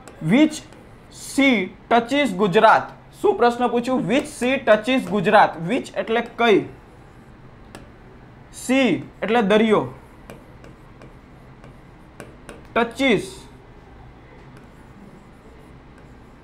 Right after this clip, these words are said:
અડેલો ગુજરાત. ગુજરાતને જે છે કયા, કયા દરિયાનો જે કાંઠો જે છે અડેલો છે, કયા દરિયાને અડેલો છે આપણો ગુજરાત જે છે એ કયા દરિયાને અડેલો છે મિત્રો?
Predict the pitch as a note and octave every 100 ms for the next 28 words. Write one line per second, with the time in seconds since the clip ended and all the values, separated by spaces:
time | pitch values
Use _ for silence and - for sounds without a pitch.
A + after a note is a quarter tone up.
0 | - - - - - A2+ - - - -
1 | - - - - - - - - - F#3+
2 | G#3 A#3 A3+ E3 B2 - - - - -
3 | - - - - - - - D#3+ F#3 G3+
4 | A3+ E3+ - - - - - - - G#3+
5 | A3+ B3+ C4 C4 C4 A#3+ B3 B3 C#4 A#3+
6 | E3 - - - A#3 C4 C#4 C4+ - -
7 | A#3+ C4 C#4 A#3+ A#3+ B3 B3+ B3+ B3 B3
8 | A#3+ G#3 B3+ A#3 A#3+ A#3+ A#3 G#3 A3 A#3
9 | A3+ A3+ A#3+ B3 B3+ - G#3+ A#3 C4 A#3+
10 | A#3+ A#3+ A#3+ A3+ A3+ A#3 A#3 A#3 A#3 G#3+
11 | A3 G#3 F#3+ F#3 A3 A3+ A3+ A3+ A#3+ G#3+
12 | A3 A3+ C4+ B3+ A#3 A#3 A#3 A#3+ - G3+
13 | A3+ A3 G#3+ A3 G#3+ F#3 A3 B3